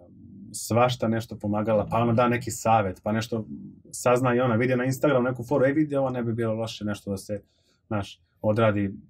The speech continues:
Ba-, baš je onako upućena u sve to i želi, na-, i pokazuje želju da učestvuje u tome. To se meni dopada, jer, jer kad znam da imam taj vetar u leđa, onda š-, šta može me tu zaustavi? Ništa.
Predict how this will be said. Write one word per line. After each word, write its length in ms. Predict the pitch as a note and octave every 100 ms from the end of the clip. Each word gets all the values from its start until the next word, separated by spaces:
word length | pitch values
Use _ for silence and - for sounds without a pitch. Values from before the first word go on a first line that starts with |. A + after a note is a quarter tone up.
| _ -
Ba-, 260 | G#2 C3+
baš 280 | A#2+ C#3+ D3
je 40 |
onako 260 | C#3 C#3 D3+
upućena 520 | C3+ B2 C3+ B2+ G#2+
u 60 | G#2+
sve 320 | - A#2+ A#2+
to 240 | C3 B2 A#2 -
i 120 | G#2
želi, 420 | F#2+ B2+ C#3+ G2+
na-, 160 | G2+ G#2
i 100 | A2+
pokazuje 420 | - - C3 D#3
želju 380 | A2 B2+ E3+ D3+ - _ _
da 140 | A2+ C3
učestvuje 440 | B2+ B2+ A#2+ A2
u 60 | G2
tome. 280 | G#2 F2+
To 100 | G#2+
se 120 | B2 C#3
meni 140 | C#3
dopada, 440 | B2 D3+ B2+ G2 F#2+
jer, 160 | G2 F#2+ G2+
jer 220 | G#2 G2+
kad 160 | - G2+
znam 260 | A2+ C#3 A#2+
da 60 |
imam 200 | B2 B2
taj 140 | C3 A#2+
vetar 340 | B2+ B2 A2
u 60 | G#2
leđa, 340 | A2 A#2 A2 - _ - _ _ _ _
onda 220 | - G2+
š-, 100 | G2 -
šta 160 | B2+
može 240 | B2+ B2+ B2
me 140 | A#2+
tu 100 | C3
zaustavi? 400 | A#2 A2 - F#2+
Ništa. 340 | G2+ - -